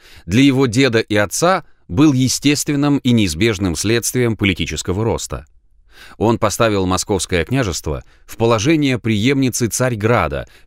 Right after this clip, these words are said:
первенствующей на востоке Европы державы. Какое в этом было нестроение? Таков был духовный корень, из которого вырос ум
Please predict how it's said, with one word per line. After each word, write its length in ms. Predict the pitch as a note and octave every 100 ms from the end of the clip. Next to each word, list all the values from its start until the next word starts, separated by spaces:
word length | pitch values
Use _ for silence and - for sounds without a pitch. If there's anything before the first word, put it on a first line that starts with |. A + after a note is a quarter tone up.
| -
первенствующей 1040 | D3 G#3 F3+ E3+ - D3+ C#3+ C3 C#3+ C3 -
на 160 | G#2+
востоке 500 | G2+ F#2 - A2 F#2+
Европы 500 | D#2+ D2+ D2+ F2 F2
державы. 540 | D#2 F2+ D2+ F2 B1+ - - - _ _ _ _
Какое 480 | - A2 C#3+ F3 D#3
в 140 | F#2+ B2+
этом 340 | F#3 D#3 G2
было 220 | G2+ F#2
нестроение? 760 | F2+ F#2+ - D3 D#3 D2 A#1 - _ _ _ _ _ _ - - - -
Таков 440 | A2 F#3 G3+ -
был 260 | B2 C#3+ A#2
духовный 680 | F#2 G2+ A2+ G2+ E2+ D#2+
корень, 400 | - F#3+ F#3+ C#3 - - -
из 140 | A#2
которого 480 | - B2 F3+ D3 A#2
вырос 480 | F#2 D3+ D3 A2+ - -
ум 320 | C3+ F3+